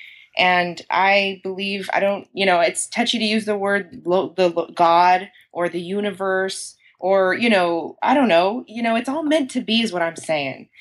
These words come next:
And just listen to your heart because it's guiding you in the right direction. There's a tribe of people who are waiting for you.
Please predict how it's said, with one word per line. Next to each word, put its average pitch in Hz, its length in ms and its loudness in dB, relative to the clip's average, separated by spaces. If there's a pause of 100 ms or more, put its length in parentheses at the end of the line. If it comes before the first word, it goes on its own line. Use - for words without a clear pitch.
(400)
And 180 380 -2
just 262 180 -2
listen 277 400 2
to 339 80 0
your 294 160 4
heart 220 400 2
because 180 320 -4
it's - 360 -8
guiding 226 420 2
you 214 160 4
in 185 80 0
the 170 100 2
right 160 220 2
direction. 156 760 -8
There's 175 120 -8
a 175 40 -4
tribe 214 560 2
of 220 120 -12
people 175 380 -10
who 165 180 -14
are 170 200 -8
waiting 220 520 2
for 135 200 -8
you. - 300 -12